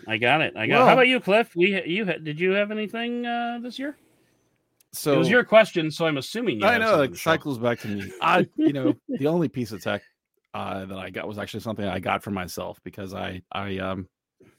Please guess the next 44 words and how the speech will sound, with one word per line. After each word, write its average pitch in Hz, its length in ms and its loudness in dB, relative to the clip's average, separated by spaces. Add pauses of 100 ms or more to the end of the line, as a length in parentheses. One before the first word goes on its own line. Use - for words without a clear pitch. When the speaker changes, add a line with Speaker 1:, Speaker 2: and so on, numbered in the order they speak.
(280)
Speaker 2:
I'll, 170 180 2
I'll 165 60 0
start 277 220 0
with 269 100 6
actually 143 380 6 (840)
something 110 420 -8
that, 104 280 -6
that 98 140 -10
Juan 110 320 -4
was 90 140 -12
talking 92 220 -10
about, 92 140 -12
and 95 160 -8
as 110 120 -4
I 127 80 2
actually 104 480 -4 (460)
have 113 100 -4
gotten 110 200 -2
rid 113 100 -2
of 104 100 -4
a 98 40 -10
lot 98 180 -6
more 98 160 -6
tech 104 280 -4
than 104 120 -6
I, 95 140 -6
than 104 140 -4
I've 92 180 -2
gained 98 280 -2
over 87 120 -12
the 95 100 -6
last, 95 300 -8
like, 95 280 -8
uh, 92 280 -4
three 98 220 -4
or 90 60 -8
four 98 220 -8
months. 95 360 -8
And 110 400 -2 (400)
first 156 140 2
of - 40 -12
all, 135 120 8
it 117 60 4
makes, 110 340 -2